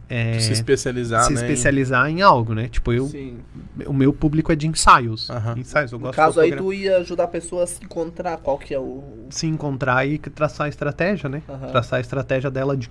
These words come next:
Speaker 1: como que ela vai chegar onde ela quer
Speaker 3: Sim.
Speaker 2: Sim.
Speaker 1: num caminho um pouquinho mais rápido, né? Porque
Speaker 3: Uhum.
Speaker 1: existem inúmeras, inúmeras pessoas. Só que, cara, eu, eu, eu, quando eu dei o meu pulo, assim,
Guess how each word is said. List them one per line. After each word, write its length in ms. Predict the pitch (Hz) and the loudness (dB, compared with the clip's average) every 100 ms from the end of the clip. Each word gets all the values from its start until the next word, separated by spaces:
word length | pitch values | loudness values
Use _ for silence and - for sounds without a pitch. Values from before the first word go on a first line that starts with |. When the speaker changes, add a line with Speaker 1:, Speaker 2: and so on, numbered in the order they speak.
| - | -2
Speaker 1:
como 300 | 147 160 185 | 4 4 4
que 100 | 185 | 0
ela 140 | 170 | 2
vai 160 | 156 156 | 2 2
chegar 360 | 156 143 135 139 - | 0 0 0 0 -2
onde 240 | 143 139 | -4 0
ela 160 | 139 135 | 0 0
quer 400 | - 123 127 196 - - - - | -2 -4 -4 -6 -12 -20 -20 -20
Speaker 3:
Sim. 300 | - 135 135 - - - | -16 -16 -14 -16 -20 -18
Speaker 2:
Sim. 260 | - 160 202 | -8 -6 -2
Speaker 1:
num 160 | 143 147 | -2 0
caminho 280 | 147 147 147 | 0 0 -4
um 20 | |
pouquinho 280 | 147 151 139 | -6 -6 -4
mais 160 | 135 | -4
rápido, 300 | 160 180 120 117 | -4 -6 -4 -4
né? 140 | 123 - - | -4 -8 -8
Porque 220 | 147 127 | -4 -4
Speaker 3:
Uhum. 80 | - | -4
Speaker 1:
existem 560 | 139 117 135 - 170 117 - - - | -4 -2 -2 -2 -2 -4 -6 -14 -8
inúmeras, 640 | 131 135 175 151 107 104 - | -2 4 4 4 2 -2 -4
inúmeras 340 | 131 143 131 | -2 0 0
pessoas. 400 | - 120 113 113 - - - - | -2 -4 -4 -4 -10 -18 -18 -6
Só 160 | - 127 | -4 -2
que, 140 | - | -2
cara, 420 | - 156 123 113 - - - - - - - | 4 6 6 4 -2 -20 -20 -20 -20 -18 4
eu, 480 | 147 185 220 135 120 - - - - | 10 10 10 6 0 -10 -20 -20 -4
eu, 200 | 147 185 - - | 0 0 -4 -10
eu, 260 | - 147 156 - - | -4 -4 -4 -10 -8
quando 200 | - 180 | -2 2
eu 40 | 175 | 6
dei 160 | 156 | 6
o 60 | 165 | 4
meu 160 | 139 117 | 2 2
pulo, 420 | 127 185 226 143 | 4 4 6 4
assim, 400 | 120 185 196 | 4 0 0